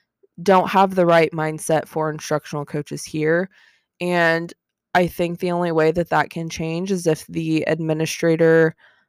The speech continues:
um, the district administrator implements that mindset or pushes that mindset, I guess, um, more so that it's a better experience.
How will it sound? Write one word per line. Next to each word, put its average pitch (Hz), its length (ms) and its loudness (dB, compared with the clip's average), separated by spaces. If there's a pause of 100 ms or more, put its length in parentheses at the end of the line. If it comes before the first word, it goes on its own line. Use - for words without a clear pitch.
(120)
um, 147 400 2
the 165 120 0
district 165 440 -2
administrator 175 840 0 (880)
implements 170 1080 -4 (640)
that 170 280 4
mindset 160 640 0 (580)
or 165 280 2 (800)
pushes 214 400 -4
that 220 180 0
mindset, 214 500 -2
I 214 120 -2
guess, 202 420 -4 (500)
um, 165 380 -4
more 180 520 -4 (960)
so - 180 2
that 185 160 4
it's 180 160 -2
a 180 60 -8
better 170 240 4
experience. - 880 -6